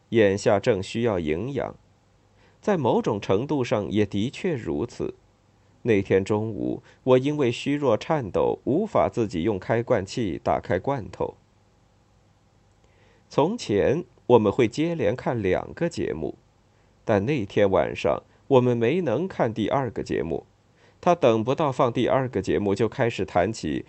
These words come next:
让我非常不安的话题。谈话的要点是他准备搬来和我一起住。首先，他说，他住在公寓里不开心，那是一个巨大的错误。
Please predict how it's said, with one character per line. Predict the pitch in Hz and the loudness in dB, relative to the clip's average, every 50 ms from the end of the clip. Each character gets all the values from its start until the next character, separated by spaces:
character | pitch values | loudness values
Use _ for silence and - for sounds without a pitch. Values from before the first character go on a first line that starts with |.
| - _ _ | -14 _ _
让 | - 117 107 95 87 | 2 2 2 2 2
我 | 82 73 | 0 -2
非 | 78 - 113 107 113 113 | -2 0 0 0 0 0
常 | - - - - | -2 -4 -4 -4
不 | 101 - 104 | -2 -2 -2
安 | - - - 117 135 147 | 0 0 -2 -2 -4 -6
的 | - 107 98 | -8 -8 -4
话 | - - 80 - - - | 0 2 2 2 0 -4
题。 | - - - - - _ _ _ _ _ _ _ _ _ _ _ _ _ _ _ _ _ _ _ _ _ _ _ _ _ - | -10 -14 -14 -14 -16 _ _ _ _ _ _ _ _ _ _ _ _ _ _ _ _ _ _ _ _ _ _ _ _ _ -2
谈 | - 147 143 170 190 | 2 4 4 4 2
话 | 190 - 202 170 | 0 2 2 2
的 | 147 131 110 | 2 2 0
要 | 123 165 180 165 127 104 | 0 0 -2 -2 -2 -2
点 | - 98 80 64 57 60 - - _ _ _ _ _ _ _ | 0 0 0 0 0 -4 -6 -10 _ _ _ _ _ _ _
是 | - - 131 | -4 -2 0
他 | 113 - 127 110 | 2 2 2 2
准 | - 110 92 82 | 2 2 2 2
备 | - 95 87 | 4 2 2
搬 | - - 120 123 139 147 135 | 2 0 -2 -2 -2 -2 -2
来 | 104 80 76 92 | 0 0 0 0
和 | - - 98 98 | 0 2 2 2
我 | 120 110 69 | 2 2 0
一 | 58 80 139 147 120 | -2 -2 -6 -8 -8
起 | - - - - - - - | -10 -12 -12 -12 -12 -12 -10
住。 | - 113 95 71 - _ _ _ _ _ _ _ _ _ _ _ _ _ _ _ _ _ _ _ _ _ _ _ _ _ _ | -8 -6 -6 -8 -8 _ _ _ _ _ _ _ _ _ _ _ _ _ _ _ _ _ _ _ _ _ _ _ _ _ _
首 | - - - 143 135 113 78 87 | -12 -6 -2 0 0 0 0 -4
先， | - - 131 147 156 160 160 - - _ | -4 -4 -4 -4 -4 -6 -10 -12 -16 _
他 | - - - 101 95 90 | -4 2 4 4 4 2
说， | - - - 64 50 - - _ _ _ _ _ _ | 0 -2 -4 -4 -4 -4 -8 _ _ _ _ _ _
他 | - - 120 | 4 4 4
住 | 113 - 131 113 | 4 4 2 2
在 | 98 98 | 2 2
公 | 92 - 110 113 120 123 | 2 4 2 2 2 0
寓 | 120 107 | 0 0
里 | 87 73 73 73 | 0 0 -2 -2
不 | - 107 85 | -2 -2 -4
开 | - - 104 92 92 | -2 0 0 0 0
心， | 95 - - 104 110 117 117 - _ _ _ _ _ _ _ _ _ _ | 0 -2 -6 -6 -6 -8 -10 -18 _ _ _ _ _ _ _ _ _ _
那 | - 175 180 | -4 -2 -2
是 | 165 - 165 123 | -2 -2 -2 -2
一 | 107 151 | -2 0
个 | 165 156 | 0 -2
巨 | 139 - 185 175 131 123 | -2 0 -2 -2 -2 0
大 | - 160 143 120 | 0 -2 -2 0
的 | 107 98 104 | -2 -4 -4
错 | - - - 180 170 139 104 | -6 -6 -4 -4 -4 -2 -4
误。 | 62 - 82 57 - | -4 -6 -6 -8 -8